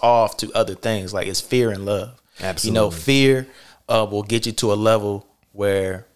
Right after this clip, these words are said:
Speaker 1: sooner or later, you know, you'll start thinking about stuff, and then it'll go through a stage of hate. You know, it'll go through a stage of anger. Um,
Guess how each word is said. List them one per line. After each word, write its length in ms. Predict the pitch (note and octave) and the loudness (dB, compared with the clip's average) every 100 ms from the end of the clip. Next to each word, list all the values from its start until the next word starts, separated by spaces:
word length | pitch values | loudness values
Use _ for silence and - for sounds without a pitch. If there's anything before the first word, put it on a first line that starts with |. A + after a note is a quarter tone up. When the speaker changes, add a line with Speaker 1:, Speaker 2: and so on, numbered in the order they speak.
| _ - | _ -6
Speaker 1:
sooner 400 | - B2+ B2 G#2+ | -2 -2 -2 -2
or 80 | G#2 | 0
later, 260 | A2+ G#2+ | 0 0
you 180 | G2 G2+ | -2 -6
know, 120 | G2+ | -8
you'll 160 | G2 G2 | -8 -4
start 260 | A2+ G2 | -2 -2
thinking 220 | G#2+ G2+ G2 | -6 -10 -6
about 180 | G2 | -6
stuff, 240 | - G2+ G2+ | -4 -6 -6
and 160 | F#2+ | -10
then 160 | G2 F#2 - - _ | -12 -14 -18 -20 _
it'll 140 | A2 G#2 | -4 -2
go 120 | G#2+ | -2
through 160 | G#2 G#2 | -4 -6
a 40 | |
stage 280 | - G#2 F#2+ | -4 -4 -4
of 100 | F#2+ | -6
hate. 380 | - G#2 F2 _ _ _ _ _ _ | -2 -4 -4 _ _ _ _ _ _
You 60 | G2 | -6
know, 140 | F#2+ | -2
it'll 100 | F#2+ | -2
go 140 | G2 F#2+ | -4 -4
through 140 | G2 | -6
a 20 | |
stage 240 | - G2+ F2+ | -4 -6 -6
of 100 | - | -8
anger. 380 | G#2 G#2+ F2+ - _ _ _ _ - | -6 -6 -8 -14 _ _ _ _ -8
Um, 440 | G2+ G2+ G2 | -4 -4 -6